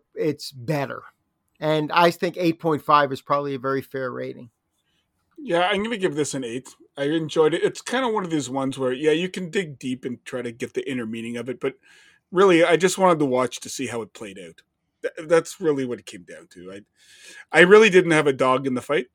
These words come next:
Speaker 2: I just wanted to see how it played, and let's just say it, it, it came out quite interesting. Let's just put it at that. So,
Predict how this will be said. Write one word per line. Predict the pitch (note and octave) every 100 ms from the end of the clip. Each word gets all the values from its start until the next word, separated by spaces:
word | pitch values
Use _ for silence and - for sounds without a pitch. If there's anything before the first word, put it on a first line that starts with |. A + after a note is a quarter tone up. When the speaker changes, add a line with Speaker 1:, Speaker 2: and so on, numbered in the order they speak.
| _
Speaker 2:
I | B2+
just | A#2+ A#2+
wanted | C#3+ B2
to | A2
see | - B2+
how | A2+ A2+
it | G#2 -
played, | D3 D#3 D#3 F3+ _ -
and | C3+ B2+ B2+ C3 B2+ B2 - _
let's | D3 C#3+
just | D#3 -
say | D3+ C#3+ D3
it, | D3+ D#3
it, | F3 C3+
it | E3 -
came | F#3 E3+
out | D#3+ -
quite | - E3 D3
interesting. | B2+ A#2+ G#2 F#2+ - _ _ _
Let's | A2 -
just | A2
put | _ F#2
it | E2+
at | E2 _
that. | - _ _ _
So, | - A#2+ F#2